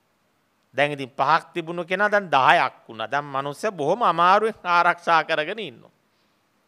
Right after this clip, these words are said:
ටික කාලයක් ගියාට පස්සේ දැන් මතක් වුණා. දැන් උපසම්පදා කාලේ ස්වාමින් වහන්සේලාගෙන් තොරතුරු අහපුවාම කිව්වා, "දැන් ඔබ වහන්සේ උපසම්පදාවෙන්ටයි යන්නේ. නවදාස්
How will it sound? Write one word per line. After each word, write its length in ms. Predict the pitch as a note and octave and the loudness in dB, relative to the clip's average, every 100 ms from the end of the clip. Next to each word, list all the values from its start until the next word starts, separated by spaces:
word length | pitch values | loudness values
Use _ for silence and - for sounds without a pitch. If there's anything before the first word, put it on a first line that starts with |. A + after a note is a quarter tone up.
| _ _ _ _ _ _ _ _ _ _ _ _ _ _ _ _ | _ _ _ _ _ _ _ _ _ _ _ _ _ _ _ _
ටික 280 | _ E3 G#3 | _ -8 -4
කාලයක් 400 | G3+ G3+ F#3+ F3 | 4 6 6 2
ගියාට 320 | D#3 D#3+ D#3+ | 2 2 4
පස්සේ 340 | C#3+ D3+ D3+ E3 | 2 0 0 0
දැන් 140 | D#3+ | 0
මතක් 320 | D#3 D3+ D3+ - | 0 -2 -2 -4
වුණා. 220 | E3 G3 | -6 -4
දැන් 280 | D3+ E3 F3 | 0 -2 -2
උපසම්පදා 680 | C#3+ F#3+ G3+ G3 F3 F3 G3 | -4 -2 -2 -2 -2 0 0
කාලේ 440 | E3+ B2+ A2+ A2 | 0 -2 -4 -12
ස්වාමින් 420 | - D3+ E3 E3+ | -6 -2 -2 -4
වහන්සේලාගෙන් 680 | E3+ E3 E3+ E3 D#3 D3+ D3+ | -4 -4 -4 -2 -2 -2 -8
තොරතුරු 560 | C#3+ C#3+ E3+ E3 D#3 - | -4 -4 -4 -6 -10 -8
අහපුවාම 540 | C3 C#3 C#3 C3+ C3+ B2+ | -4 -4 -6 -6 -8 -8
කිව්වා, 440 | - C#3 A#3+ D#4+ _ _ _ _ _ _ _ _ | -16 -10 -10 -10 _ _ _ _ _ _ _ _
"දැන් 300 | C3 D#3 G#3 A#3+ F#3+ _ _ _ _ _ _ _ _ _ _ - | 0 2 2 -4 -14 _ _ _ _ _ _ _ _ _ _ -6
ඔබ 120 | C#3 | 0
වහන්සේ 480 | F3+ F3+ F#3 F#3+ G3+ | 4 6 4 2 0
උපසම්පදාවෙන්ටයි 1160 | E3 G3+ A3 A3 G#3+ G#3 G3+ G3 F3+ E3 G3+ G3+ | 0 2 2 2 2 6 8 6 0 0 2 2
යන්නේ. 380 | C#3 A#2 G#2+ - _ _ _ _ _ _ _ _ _ _ _ - | 0 -2 -16 -20 _ _ _ _ _ _ _ _ _ _ _ -6
නවදාස් 680 | A#2+ D3 E3+ F#3+ G3+ A3+ - | 2 4 6 8 8 6 2